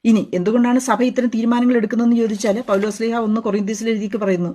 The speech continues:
"ഞാൻ തന്നെയോ എല്ലാവരുടെയും രക്ഷയെ പ്രതി അനേകരുടെ പ്രയോജനത്തിനായി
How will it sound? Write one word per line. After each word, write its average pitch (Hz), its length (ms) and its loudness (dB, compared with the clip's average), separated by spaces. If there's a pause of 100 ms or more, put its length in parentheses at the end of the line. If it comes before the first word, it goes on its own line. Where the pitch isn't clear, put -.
"ഞാൻ 185 320 -2
തന്നെയോ 214 440 -2
എല്ലാവരുടെയും 202 760 2
രക്ഷയെ 214 380 -4
പ്രതി 196 400 -6 (200)
അനേകരുടെ 196 500 0
പ്രയോജനത്തിനായി 202 920 -2